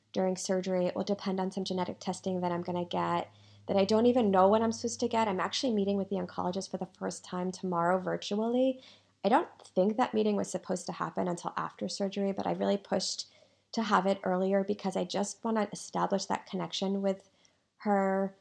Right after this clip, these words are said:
before the surgery. Um, it does seem odd to me that that conversation isn't happening earlier because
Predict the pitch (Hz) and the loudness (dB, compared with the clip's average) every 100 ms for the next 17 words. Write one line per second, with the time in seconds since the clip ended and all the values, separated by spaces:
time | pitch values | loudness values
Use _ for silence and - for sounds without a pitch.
0 | _ _ - 190 - 185 196 - 196 196 | _ _ -8 -4 0 0 0 0 -2 -2
1 | 196 196 190 196 202 180 175 175 180 - | -2 0 0 -2 -2 -4 -4 -2 -6 -8
2 | _ _ _ _ _ _ _ _ - - | _ _ _ _ _ _ _ _ -20 -4
3 | 220 226 226 240 285 - 294 269 208 196 | -4 -2 2 2 0 -2 -2 0 2 0
4 | - 233 233 226 226 - 202 202 202 - | 2 0 0 -2 -4 -4 -2 -2 -2 -4
5 | 202 185 - 185 180 208 196 - 202 196 | -6 -6 -6 -4 -4 -2 -2 0 0 0
6 | 196 190 196 - 180 180 | 0 0 -4 -2 -2 -2